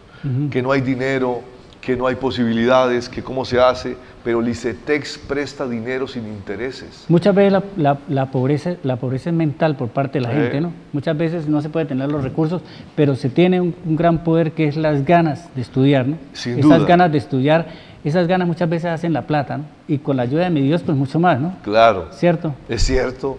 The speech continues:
Speaker 1: Ujú.
Speaker 2: La, la pobreza está en la mente.
Speaker 1: Sí.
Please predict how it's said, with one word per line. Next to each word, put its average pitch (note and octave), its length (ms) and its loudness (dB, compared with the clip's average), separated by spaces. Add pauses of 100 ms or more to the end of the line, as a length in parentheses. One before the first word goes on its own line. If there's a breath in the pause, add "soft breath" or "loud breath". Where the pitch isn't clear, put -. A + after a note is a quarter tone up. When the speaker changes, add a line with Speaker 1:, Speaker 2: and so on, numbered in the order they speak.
Speaker 1:
Ujú. D#3 320 0
Speaker 2:
La, G#2 420 4
la G#2+ 240 0
pobreza A#2 440 0
está A#2+ 220 -2
en A#2+ 80 -6
la A2+ 120 -6
mente. A2 560 -8
Speaker 1:
Sí. C3 240 -4